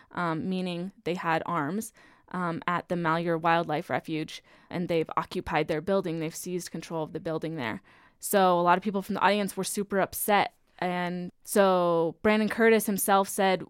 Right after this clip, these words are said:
"We feel like our protest has been hijacked." And he said it would not be pretty once he, uh, saw Am-,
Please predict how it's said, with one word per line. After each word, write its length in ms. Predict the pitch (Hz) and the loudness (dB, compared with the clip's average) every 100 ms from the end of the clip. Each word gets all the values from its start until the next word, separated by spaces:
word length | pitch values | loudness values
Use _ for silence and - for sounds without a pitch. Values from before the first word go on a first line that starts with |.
| 190 | -6
"We 120 | 220 | -4
feel 220 | - 214 | 2 4
like 140 | 190 185 | 4 2
our 80 | 170 | -2
protest 460 | 220 233 240 202 | 0 0 2 -2
has 120 | 190 | -4
been 120 | 190 180 | -6 -4
hijacked." 600 | 190 196 180 - - - - - _ _ | 0 2 0 -6 -10 -18 -20 -20 _ _
And 80 | 196 | -6
he 80 | 180 | -4
said 200 | - 180 | -2 0
it 100 | 156 | 0
would 140 | 180 | -2
not 260 | 185 180 - | -2 -4 -4
be 120 | 220 | -6
pretty 520 | - 269 233 175 196 - - 196 | -4 -2 -2 -2 -4 -8 -14 -6
once 240 | 190 190 | -4 -4
he, 280 | 180 175 - 185 | -6 -6 -6 -6
uh, 140 | 170 | -6
saw 360 | - 156 98 220 - | -4 -2 -2 -4 -8
Am-, 200 | 175 | -10